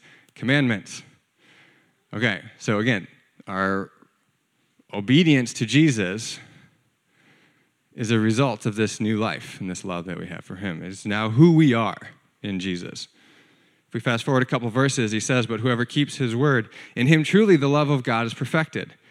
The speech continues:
By this we may know that we are in him. Whoever says he abides in him ought to walk in the same way in which he walked." So if we say we are living in Christ, if we're abiding in Christ, if we're Christians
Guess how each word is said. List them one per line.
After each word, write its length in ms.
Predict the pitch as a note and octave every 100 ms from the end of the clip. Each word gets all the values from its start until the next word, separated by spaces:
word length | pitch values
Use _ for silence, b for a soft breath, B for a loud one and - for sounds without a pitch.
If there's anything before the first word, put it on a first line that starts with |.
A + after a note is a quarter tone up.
| b b b
By 180 | C#3+ F#3+
this 300 | F3+ F3 -
we 160 | E3+
may 220 | D3+ D#3 D3+
know 240 | D3+ D3+
that 120 | C#3+
we 140 | D3 C#3+
are 80 |
in 220 | - E3 D3
him. 360 | D#3 A#2 F2+ B B
Whoever 280 | - C3+ C3
says 280 | B2 D#3+ C#3
he 100 | C3+
abides 400 | A2 D3 F#3+ D3
in 80 | C3+
him 240 | B2+ B2
ought 180 | B2 B2
to 160 | - A#2
walk 340 | B2 C#3+ D3
in 80 | G#2+
the 80 | G#2
same 340 | - C3+ C3+
way 220 | A#2+ A#2
in 100 | A2+
which 180 | G#2+ G2+
he 120 | A2
walked." 400 | F#2+ F2 - - - b b b b b
So 100 | D#3
if 80 | C3
we 60 |
say 240 | D3 G#3+ G3
we 240 | F3+ E3+
are 380 | C#3 C#3 C3+ - -
living 380 | - E3 D3+ C3+
in 200 | E3+ E3+
Christ, 400 | - B2+ A#2 -
if 80 | A#2
we're 120 | A#2+
abiding 360 | A#2 C#3 C3+
in 160 | B2 B2
Christ, 380 | - A#2 A2 -
if 140 | A#2
we're 80 | B2
Christians 600 | - A3 - G2+ F#2 -